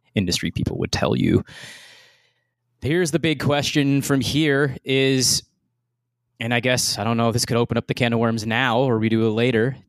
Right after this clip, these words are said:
Jack Perry and Mister Punk and where they go, suspensions, the whole nine yards. I mean, this is all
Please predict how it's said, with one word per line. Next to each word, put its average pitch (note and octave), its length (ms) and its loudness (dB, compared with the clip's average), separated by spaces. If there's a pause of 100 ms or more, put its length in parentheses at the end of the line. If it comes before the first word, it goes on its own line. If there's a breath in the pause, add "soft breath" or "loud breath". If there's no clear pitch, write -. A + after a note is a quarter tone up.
(320)
Jack B2 340 0
Perry A#2+ 640 2 (100)
and A2 540 -2
Mister - 240 -4
Punk B2 380 -2
and G#2+ 300 -2
where A2+ 420 0
they A#2 220 0
go, G#2+ 580 0
suspensions, G#2+ 840 -6 (220)
the B2 60 0
whole A#2 220 2
nine A2+ 240 0
yards. A2 360 0
I - 20 -6
mean, A2+ 120 -2
this C3 120 -2
is C3+ 160 2
all A2 880 2